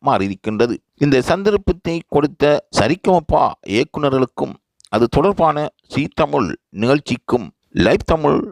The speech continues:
செய்திகள் பாராட்டுக்களை தெரிவிக்கின்றன. ஒவ்வொருவரின் திறமைகளுக்கும் இவ்வாறு மேடை அமைத்து கொடுக்கும் பொழுது வருகின்ற நடுவர்களும்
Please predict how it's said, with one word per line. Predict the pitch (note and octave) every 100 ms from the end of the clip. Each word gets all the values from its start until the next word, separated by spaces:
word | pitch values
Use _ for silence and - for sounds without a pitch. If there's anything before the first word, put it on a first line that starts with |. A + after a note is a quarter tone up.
| -
செய்திகள் | - D3 D3 D3+ B2+ D#2+ B1+ -
பாராட்டுக்களை | C#3+ E3 C#3+ C3 - A#2+ G#2 D2 -
தெரிவிக்கின்றன. | - C#3+ G#2 - F2 G2+ G#2 - _ A#2
ஒவ்வொருவரின் | D#3 D#3+ C#3+ C#3 C3 E2+ _ A#2+
திறமைகளுக்கும் | B2+ D#3 C#3+ C#3 - - D#3 - _
இவ்வாறு | A2 B2+ C3+ C3+ A#2 - - G#2
மேடை | D3+ F3+ E3+ -
அமைத்து | B2 C3+ - C3
கொடுக்கும் | B2 A#2+ - B2
பொழுது | B2+ B2+ -
வருகின்ற | E2+ G2 D#3 E3 D#3+ D#3 - - D#2+
நடுவர்களும் | F2+ D3+ E3+ D#3 D3+ D3